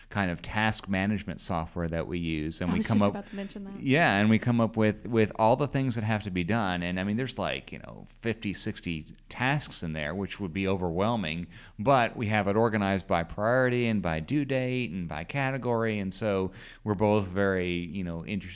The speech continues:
Speaker 1: interested in keeping all that organized so that we stay on track with all the things we have to do.
Speaker 2: Yeah, I've often said I don't understand how anybody lives alone because we have plenty of friends who are single and they live alone, and I don't,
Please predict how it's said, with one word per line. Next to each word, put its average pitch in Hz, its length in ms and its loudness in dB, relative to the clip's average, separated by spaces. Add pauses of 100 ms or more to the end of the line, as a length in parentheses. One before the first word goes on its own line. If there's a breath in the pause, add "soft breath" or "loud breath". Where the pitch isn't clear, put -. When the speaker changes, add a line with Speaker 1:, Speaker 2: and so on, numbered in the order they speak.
(320)
Speaker 1:
interested 113 440 -2
in 175 80 -2
keeping 104 500 -4
all 82 140 0
that 82 180 -4
organized 87 480 -4
so 139 80 -4
that 143 160 -2
we 135 80 -4
stay 117 180 -8
on 90 160 -4
track 92 380 -4
with 80 120 -10
all 80 100 -2
the 78 80 -8
things 87 320 -6
we 80 60 -4
have 71 120 -8
to - 80 -18
do. 76 300 -10 (260 loud breath)
Speaker 2:
Yeah, 285 380 0
I've 370 80 0
often 403 380 -2
said 269 320 2
I 240 120 -4
don't 311 440 -2
understand 254 640 -4
how 226 180 -4
anybody 226 520 -4
lives 214 280 -4
alone 190 560 -6
because 214 480 -4
we 254 160 0
have 262 180 -2
plenty 302 320 -4
of 285 80 -4
friends 240 540 -8
who 220 380 -4
are 202 120 -4
single 240 760 -2
and 220 680 -8
they 220 180 -2
live 233 200 -2
alone, 226 460 -2
and 226 200 -4
I 247 160 -2
don't, 359 360 -2